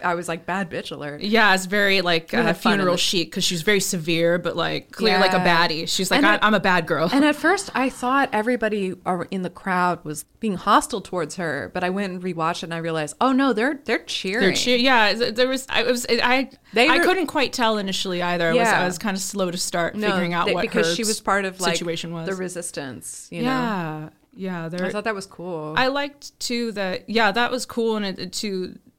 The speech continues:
Speaker 2: in, in regards to just the,
Speaker 1: Yeah.
Speaker 2: the film, I think did a good job capturing that these are, there's a,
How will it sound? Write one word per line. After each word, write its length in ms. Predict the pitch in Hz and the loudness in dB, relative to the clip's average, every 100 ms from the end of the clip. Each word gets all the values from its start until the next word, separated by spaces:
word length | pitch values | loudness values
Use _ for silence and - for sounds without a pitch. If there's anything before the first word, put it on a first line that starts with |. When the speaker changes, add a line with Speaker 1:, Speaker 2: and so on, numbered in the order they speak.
| _ _ _ _ _ - | _ _ _ _ _ -10
Speaker 2:
in, 160 | 190 | -6
in 240 | 190 196 190 | -4 -4 -4
regards 480 | 175 190 180 185 - | -2 0 -2 -4 -6
to 100 | 175 | -6
just 280 | 175 - - | -6 -6 -4
the, 380 | 165 170 151 - | -4 -4 -6 -10
Speaker 1:
Yeah. 220 | 240 175 180 | -6 -6 -2
Speaker 2:
the 160 | 180 | -2
film, 720 | 180 - 202 196 190 180 175 185 _ _ _ _ _ _ _ _ _ _ | -2 -4 -2 2 2 0 -4 -10 _ _ _ _ _ _ _ _ _ _
I 100 | 202 | -4
think 140 | 220 214 | -2 -2
did 100 | 202 | -2
a 40 | |
good 160 | 190 180 | -2 -2
job 240 | 190 175 | 0 -2
capturing 580 | - 180 170 - 180 165 | -2 -4 -4 -4 -4 -4
that 240 | 165 170 - | -4 -6 -8
these 260 | - 190 185 | -8 -6 0
are, 260 | 180 175 - - - _ _ _ _ - _ _ _ | -2 -2 -8 -20 -20 _ _ _ _ -20 _ _ _
there's 300 | 214 277 254 | -2 0 2
a, 140 | 247 | 2